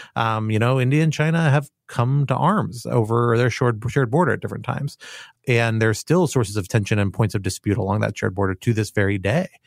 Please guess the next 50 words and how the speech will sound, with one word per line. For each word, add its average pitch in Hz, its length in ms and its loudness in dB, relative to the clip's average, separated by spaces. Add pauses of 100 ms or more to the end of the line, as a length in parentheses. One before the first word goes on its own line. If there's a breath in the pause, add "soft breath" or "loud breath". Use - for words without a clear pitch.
(340 loud breath)
Uh, 123 300 0
so, 127 600 0
you 139 100 2
know, 110 280 0 (100)
that 135 320 0 (100)
kind 170 220 2
of 113 120 -2
makes 175 360 2
it - 120 -2
so 127 120 2
that 113 160 2
India 127 240 4
is 104 80 -2
tempting. 117 320 0
Now, 104 160 0
India 123 260 4
and 117 80 0
China 120 220 -2
also 120 280 -2
have 139 100 -2
a 135 40 2
relationship 135 560 0
that 101 100 0
was 104 120 -2
on 104 180 0
display 98 340 -2
in 104 260 -2
this 101 220 -4 (300 loud breath)
Shanghai 107 320 0
Cooperative 98 480 -2
meeting 101 300 -2
India 104 320 0
hosted, 98 440 0 (360 loud breath)
you 143 80 2
know, 110 120 0
and 107 240 -2
I 113 120 0
think 117 240 0
India 107 180 2
is 92 80 0
very 110 180 2
much 107 200 -2
gonna 95 120 -2
try 98 140 -4
and 92 100 -4
keep - 180 -8
ties 180 300 -2
up 92 80 -8
with - 140 -10
China. 98 380 -4